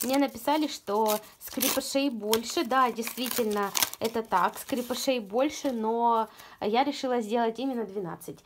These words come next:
наклеечек. Нам попадается вот такой вот тыква. Клею его на последний номер, и сейчас мы тоже посмотрим уже на завершенную коллекцию. Вот такая последняя страничка и две первых.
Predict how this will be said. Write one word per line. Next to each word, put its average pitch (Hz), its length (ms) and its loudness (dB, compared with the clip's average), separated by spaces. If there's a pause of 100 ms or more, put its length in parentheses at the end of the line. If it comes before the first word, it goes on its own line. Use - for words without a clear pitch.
(200)
наклеечек. 170 640 -8 (480)
Нам 262 260 6
попадается 294 680 4
вот 202 280 2
такой 254 360 2
вот 233 200 -6
тыква. 175 260 -8
Клею 247 300 2
его 214 180 0
на 208 120 0
последний 208 600 0
номер, 202 380 0
и 370 40 0
сейчас 247 320 -2
мы 233 120 0
тоже 285 360 2 (380)
посмотрим 220 640 0
уже 202 200 -2
на 208 160 -2
завершенную 214 720 -2
коллекцию. 180 840 -8 (840)
Вот 220 160 0
такая 214 320 6
последняя 196 680 -2
страничка 330 800 -2 (1300)
и 349 160 2
две 240 320 0
первых. 175 480 -6